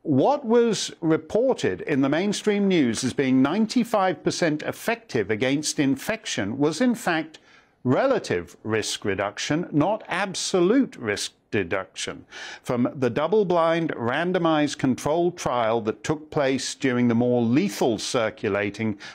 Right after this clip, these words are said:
post-Wuhan ancestral strain of the virus. That specific New England Journal of Medicine paper, which underpinned the emergency use authorization of the Pfizer M R N A vaccine,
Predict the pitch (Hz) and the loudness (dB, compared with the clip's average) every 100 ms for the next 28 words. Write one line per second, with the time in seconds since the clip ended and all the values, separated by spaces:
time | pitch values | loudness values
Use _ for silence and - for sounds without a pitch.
0 | - - 156 156 - 135 135 135 117 127 | -12 -6 -4 -4 -4 2 2 2 2 0
1 | 123 - 127 123 - 220 247 - - 110 | -2 -4 -4 -4 -4 -2 -2 -4 -4 -2
2 | 90 - 117 101 95 87 - - _ 110 | -2 -6 -4 -2 -4 -8 -12 -20 _ -4
3 | 95 104 107 90 82 101 147 - - - | -2 -2 0 0 -2 -2 -4 -8 -14 -20
4 | - - - 151 220 220 - 233 240 226 | -20 -20 -6 -2 -2 -4 -2 0 2 2
5 | 202 - - 156 196 226 208 185 175 156 | 0 -2 -2 2 4 4 2 2 2 2
6 | 170 170 170 165 156 - - 143 127 185 | 2 2 2 2 2 0 0 0 2 0
7 | 185 - 107 92 98 101 123 139 - 160 | -2 -2 -2 0 -2 0 -2 -2 -2 -2
8 | 170 208 208 - 269 226 131 113 131 165 | 0 0 0 0 0 0 2 2 2 0
9 | 151 180 - 175 165 165 - 160 170 - | -2 -4 -2 0 0 0 0 0 0 2
10 | 175 165 160 170 139 - 127 113 107 - | 2 2 2 2 0 0 -2 0 -4 -2
11 | 160 170 170 127 160 - 151 147 180 - | 0 0 0 0 0 0 -2 -2 -2 0
12 | 151 160 - 147 147 151 170 190 185 151 | 2 2 0 0 0 0 2 4 2 2
13 | 98 98 - 120 107 113 | -2 -6 -8 -4 -2 -4